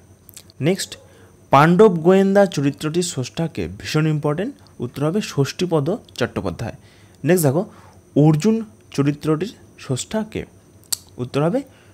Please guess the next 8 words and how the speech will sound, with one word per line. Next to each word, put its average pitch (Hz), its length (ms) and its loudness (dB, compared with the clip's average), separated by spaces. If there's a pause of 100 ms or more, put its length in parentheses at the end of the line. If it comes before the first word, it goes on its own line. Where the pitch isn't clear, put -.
(240)
সমরেশ 170 440 2 (320)
মজুমদার। 90 440 -6 (440)
তো - 120 -16
তোমরা 160 180 2
কিন্তু 180 200 0
এই 165 140 2
সবগুলো 135 360 0 (100)
অবশ্যই 139 300 -2